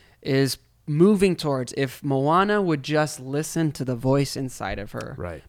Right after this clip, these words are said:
Speaker 1: be true to herself, it will unlock freedom and save her people, right?
Speaker 2: Right. So listen to yourself, not listen to your parents.
Speaker 1: Right. Fro-,
Speaker 2: Right.
Speaker 1: Frozen, okay?
Speaker 2: Right.
Speaker 1: Uh, the whole story of Frozen. Again, we, we, we watch Frozen all the time. Great movie. Okay, sweet,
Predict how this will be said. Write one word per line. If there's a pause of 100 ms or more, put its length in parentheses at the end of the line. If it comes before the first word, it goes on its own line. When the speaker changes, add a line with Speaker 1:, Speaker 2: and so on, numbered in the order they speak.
Speaker 1:
be
true
to
herself,
it
will
unlock
freedom
and
save
her
people, (160)
right?
Speaker 2:
Right.
So
listen
to
yourself,
not
listen
to
your
parents.
Speaker 1:
Right.
Fro-,
Speaker 2:
Right.
Speaker 1:
Frozen,
okay?
Speaker 2:
Right. (320)
Speaker 1:
Uh,
the
whole
story
of
Frozen. (240)
Again,
we, (180)
we, (360)
we
watch
Frozen
all
the
time. (140)
Great
movie. (180)
Okay,
sweet,